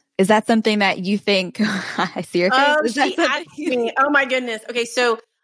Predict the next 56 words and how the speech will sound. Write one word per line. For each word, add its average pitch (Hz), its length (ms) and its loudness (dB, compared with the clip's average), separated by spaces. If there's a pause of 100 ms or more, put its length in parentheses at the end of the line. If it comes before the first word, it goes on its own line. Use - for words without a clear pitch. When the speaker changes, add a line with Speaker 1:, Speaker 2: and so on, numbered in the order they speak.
(260)
Speaker 2:
as 269 320 2
you 311 80 -12
guys 262 220 -4
know, 220 120 0
I'm 214 140 -2
a 202 60 -2
national 202 440 -2
trainer 175 640 0
and 165 320 -4
so 294 460 0
many 247 180 -2
people 202 300 -2
love 262 380 2
scripts. - 480 -6
And 185 100 -2
I 202 100 0
have 190 160 -4
so 247 140 -4
many 247 160 2
other 214 160 0
coaches 185 460 -2
that 165 120 2
are, 165 200 2 (260)
"Scripts 349 540 -4
are 330 100 0
it, 339 240 0
scripts - 420 -8
are 240 100 4
it." 175 260 -2 (320)
So - 140 -4
let 370 160 4
me, 320 280 0 (260)
th-, 269 120 4
again, 262 300 0
this 262 140 -4
is 247 80 -10
just 254 200 -4
my 240 120 2
opinion. 208 520 -4
Throw 220 300 2
out 208 160 4
what 185 140 -4
you 190 100 -2
like, 170 600 -2 (240)
um, 175 100 -4
or, 180 180 0
well, 180 280 2
keep 269 200 -4
what 247 100 0
you 220 80 2
like, 190 280 0
throw 180 220 2
what 156 140 -4
you 165 60 -10
don't. 139 320 -6
But 147 240 -2